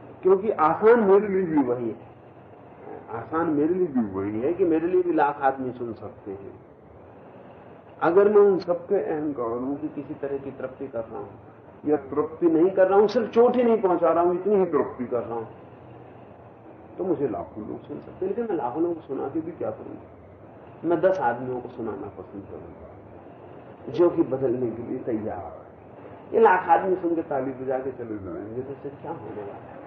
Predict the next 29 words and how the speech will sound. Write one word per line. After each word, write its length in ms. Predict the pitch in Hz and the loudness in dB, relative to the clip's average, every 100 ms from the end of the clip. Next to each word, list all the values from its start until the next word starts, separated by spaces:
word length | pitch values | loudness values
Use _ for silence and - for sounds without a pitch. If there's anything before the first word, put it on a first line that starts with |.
| - - - | -16 -18 -4
वो 100 | 214 | 2
रोज 300 | 269 349 - | 6 6 6
चल 120 | - 104 | 2 0
रहा 220 | 95 87 | -2 -4
है, 160 | - - - - - - - - | -6 -14 -20 -20 -20 -20 -18 -2
वो 100 | 196 | 2
रोज 240 | 208 285 | 4 4
चल 220 | 277 120 | 2 -4
रहा 200 | 98 95 | -6 -10
है। 240 | - - - - - - 117 | -12 -14 -16 -20 -20 -14 -6
इधर 160 | 131 | -2
मेरे 260 | 139 104 107 | 0 0 -2
लिए 180 | 139 127 | -2 -2
अपनी 220 | 113 135 | -4 -8
समझ 280 | - 120 110 113 | -6 -8 -6 -6
ये 120 | 104 | -6
है 120 | 104 90 - - - - - - | -8 -14 -18 -20 -20 -20 -20 -14
कि 160 | 123 107 - - - - - - - - - - | -10 -10 -10 -20 -20 -18 -18 -20 -20 -20 -20 -18
जिसे 180 | - - | -12 -8
गांधी 280 | 107 104 110 | -6 -6 -6
जी 140 | 120 | -4
ने 80 | 135 | -4
पूरा 240 | 131 135 131 | -2 0 0
प्रयोग 400 | 135 147 151 - | 0 -4 -4 -2
किया 200 | 175 185 | -2 -2
ही 120 | 175 | -2
वही 240 | 143 151 | -4 -4
का 140 | 160 165 | -4 -6
वही, 160 | 160 | -6